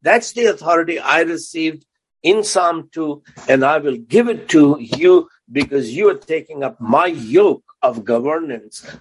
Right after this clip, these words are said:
upon your shoulders. You will have the iron scepter.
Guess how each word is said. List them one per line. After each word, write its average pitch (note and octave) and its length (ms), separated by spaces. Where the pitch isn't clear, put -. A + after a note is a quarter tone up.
upon C#3 400
your D3+ 400
shoulders. A#2 680
You C#3 300
will G#3+ 220
have C#3 280
the B2 140
iron G#2+ 260
scepter. - 580